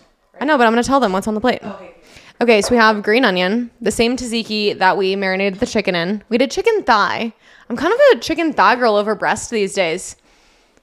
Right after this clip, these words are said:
Speaker 2: Thigh.
Speaker 1: Chicken thigh is elite. Chicken breast is giving peasant.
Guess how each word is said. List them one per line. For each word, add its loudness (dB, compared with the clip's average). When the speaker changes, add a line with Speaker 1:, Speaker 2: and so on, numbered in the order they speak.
Speaker 2:
Thigh. 2
Speaker 1:
Chicken -8
thigh -2
is -6
elite. -10
Chicken -8
breast -4
is -8
giving -8
peasant. -12